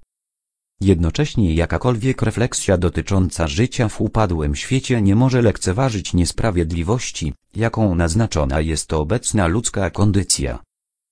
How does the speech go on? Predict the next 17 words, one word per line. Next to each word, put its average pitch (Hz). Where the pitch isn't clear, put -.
Rzeczywiście 101
niesprawiedliwość 87
raz 80
po 104
raz 78
jest 101
przedstawiana 95
jako 76
przedmiot 82
troski 123
Boga 120
i 120
problem, 71
który 95
pragnie 90
On 113
rozwiązać. 90